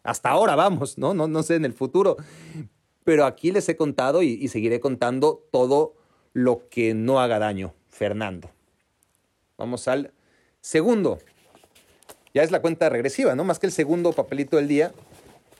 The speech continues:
es uno de los nueve que quedan. Este se me cayó.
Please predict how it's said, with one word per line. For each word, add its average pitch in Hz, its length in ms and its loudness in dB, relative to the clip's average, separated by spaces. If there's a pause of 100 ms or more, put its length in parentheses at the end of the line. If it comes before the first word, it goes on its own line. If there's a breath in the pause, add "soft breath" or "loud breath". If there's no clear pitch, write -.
es 131 200 -4
uno 143 180 0
de 135 60 4
los 123 180 0
nueve 139 300 0
que 110 120 -6
quedan. 92 260 -6 (2000)
Este - 260 -20
se - 120 -16
me 85 100 -10
cayó. 151 260 -4